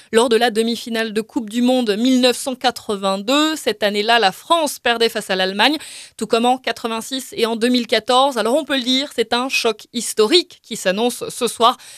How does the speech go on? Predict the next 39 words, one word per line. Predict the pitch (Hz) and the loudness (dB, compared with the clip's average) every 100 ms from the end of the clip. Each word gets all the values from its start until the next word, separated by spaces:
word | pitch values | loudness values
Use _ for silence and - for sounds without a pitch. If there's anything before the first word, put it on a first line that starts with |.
| - | -10
pour | 202 | 0
la | 196 | 2
deuxième | 202 233 247 240 | 4 4 4 2
demi-finale | 226 226 226 226 220 | 0 -4 -4 -4 0
de | 208 | 2
l'Euro | 240 294 294 | 4 4 2
de | 285 | 0
football. | - 240 208 269 330 - - - 196 | -6 -8 -2 2 2 0 -18 -6 -4
Euh, | |
toute | 202 240 | -2 -2
la | 240 | 0
France, | 220 - 254 247 | 0 2 0 0
on | |
s'en | 214 226 226 | -4 -4 -2
doute, | 285 - 170 | -2 -2 -6
sera | 196 220 202 226 | -4 -2 0 0
derrière | 208 214 226 214 | 0 0 0 0
les | 196 | 0
Bleus | 196 254 311 330 | 2 4 4 2
pour | - 226 208 196 196 | -2 -4 -2 -2 0
affronter | 226 233 - 214 208 247 | 0 -2 -6 -6 -2 0
la | 240 294 | 4 4
Mannschaft | 269 240 - 226 214 - - | 4 0 -2 -2 -2 -8 -4
au | 233 | -2
stade | - 269 233 | 0 0 0
Vélodrome | 240 220 | 0 2
de | 226 226 226 | 2 0 2
Marseille. | 226 202 - 262 339 480 | 2 0 -2 -2 -2 -2
Coup | - | 0
d'envoi | 254 240 214 185 | 2 2 2 2
vingt | 202 254 | 2 0
et | 220 | -2
une | 170 | 0
heures. | 185 285 - - - - | 0 0 -4 -16 -16 2
Le | 220 | 2
vainqueur | 208 196 220 | 2 0 0
retrouvera | 202 - 214 196 196 | -2 -4 -6 0 0
le | 175 | 2
Portugal | 359 - - 339 262 226 | 2 2 0 0 2 2